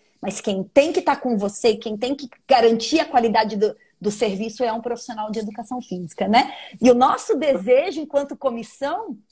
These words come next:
é trabalhar cada vez menos, né, Alzira? Que cada vez a gente tenha menos infrações e que a gente possa se encontrar menos, e que a gente possa se encontrar pra bater papo e pra filosofar e menos pra julgar processos éticos disciplinares, né?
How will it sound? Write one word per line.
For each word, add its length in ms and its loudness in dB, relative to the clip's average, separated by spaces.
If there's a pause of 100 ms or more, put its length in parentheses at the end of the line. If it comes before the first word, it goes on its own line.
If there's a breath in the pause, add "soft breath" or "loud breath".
(100)
é 40 -14
trabalhar 420 0
cada 260 -2
vez 260 -2
menos, 420 -6
né, 260 0
Alzira? 460 0
Que 120 -8
cada 240 -6
vez 240 -6
a 20 -10
gente 240 -14
tenha 200 -10
menos 360 -6
infrações 640 -8 (300)
e 60 -8
que 100 -2
a 40 4
gente 240 -2
possa 260 -2
se 140 -4
encontrar 480 -2
menos, 380 -4
e 60 -10
que 120 -4
a 180 2
gente 200 -6
possa 200 -2
se 120 -14
encontrar 320 -10
pra 120 -10
bater 300 -6
papo 480 -4 (260 loud breath)
e 80 -6
pra 160 2
filosofar 760 2
e 80 -6
menos 400 -4
pra 180 -4
julgar 340 -4
processos 420 -10
éticos 380 -10
disciplinares, 840 -6
né? 200 -2